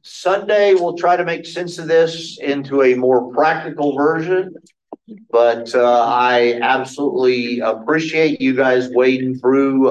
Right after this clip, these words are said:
uh, Revelation with me. I'm learning a lot as I study. And, um, if you have questions, I'm glad to answer them the best I can. On Sunday, we will, uh,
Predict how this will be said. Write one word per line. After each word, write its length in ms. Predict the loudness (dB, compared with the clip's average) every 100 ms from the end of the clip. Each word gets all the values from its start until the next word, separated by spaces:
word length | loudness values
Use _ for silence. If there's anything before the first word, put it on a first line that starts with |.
| 2
uh, 540 | 0 2 0 -2 -6 -14 _ _ _ _ 0
Revelation 840 | 2 4 2 0 -2 -6 -6 -4
with 300 | -4 -4 -8
me. 400 | -6 -6 -8 -6
I'm 280 | -2 0 -2
learning 400 | -2 0 0 0
a 60 | 0
lot 460 | 2 2 0 -4
as 160 | -8 -6
I 140 | -6
study. 800 | -6 -8 -2 2 2 0 -8 -10
And, 480 | -6 -4 -4 -6 -4
um, 560 | 0 2 2 0 -4 -18 -20 _ _ _ _
if 180 | -2 0
you 120 | 0
have 220 | 0 -2
questions, 760 | 0 0 2 -2 -8 -8 -6 -2
I'm 220 | -2 0
glad 340 | 0 2 2 0
to 80 | -4
answer 440 | -4 -6 -6 -6
them 80 | -6
the 100 | -4
best 320 | -2 -2 -2
I 80 | -4
can. 640 | -2 -2 0 0 -2 -6 -14 -20 -20 -20 _ -2
On 260 | 0 -2
Sunday, 680 | -4 -2 0 0 2 2 2
we 240 | 0 -2 -2
will, 400 | 0 0 2 2
uh, 400 | 2 0 -4